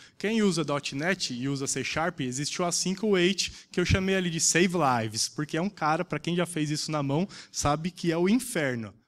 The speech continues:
né? Dá muito pau, né? Você esquece um negócio, é um dado que você precisava que não voltou na thread, várias coisas, e aí você coloca lá await, o cara faz toda essa magia pra você, né? Então, pega o seu, o estado do seu código que tá chamando ele,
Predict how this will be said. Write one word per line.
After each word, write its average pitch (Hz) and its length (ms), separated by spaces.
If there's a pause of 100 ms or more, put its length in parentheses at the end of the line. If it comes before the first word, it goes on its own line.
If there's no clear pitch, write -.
né? 117 140
Dá 131 200
muito 160 520
pau, 143 480
né? 135 200
Você - 160
esquece 147 480
um 147 60
negócio, 135 560 (240)
é 127 60
um 135 120
dado 139 280
que - 80
você 143 100
precisava 135 420
que 143 120
não 139 100
voltou 135 320
na 135 140
thread, 123 560
várias 143 340
coisas, - 720
e 175 40
aí 165 80
você 175 140
coloca 180 460
lá 160 240
await, 185 800 (560)
o - 40
cara 156 220
faz 170 220
toda 196 220
essa 220 160
magia 185 440
pra 170 160
você, 160 360
né? 120 140
Então, 147 220
pega 180 360
o 190 40
seu, 180 200
o 160 80
estado 185 440
do 180 100
seu 175 180
código 151 400
que - 80
tá 151 140
chamando 147 480
ele, 165 320